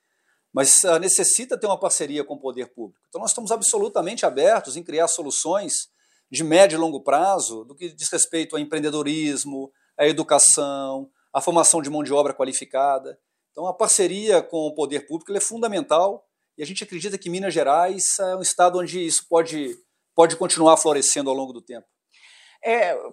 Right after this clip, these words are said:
Speaker 2: qual que é, Gustavo, atualmente, é, o investimento da Gerdau em Minas Gerais?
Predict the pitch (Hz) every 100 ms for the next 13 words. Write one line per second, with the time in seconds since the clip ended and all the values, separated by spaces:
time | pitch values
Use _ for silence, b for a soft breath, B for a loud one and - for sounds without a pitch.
0 | _ 294 370 403 359 254 202 185 165 165
1 | 180 - 180 151 160 147 180 - 196 165
2 | 143 143 - 165 170 165 151 151 151 190
3 | 175 190 - 165 185 196 190 185 175 185
4 | 170 - 180 180 196 226 262 226 220 196
5 | 160 123 - -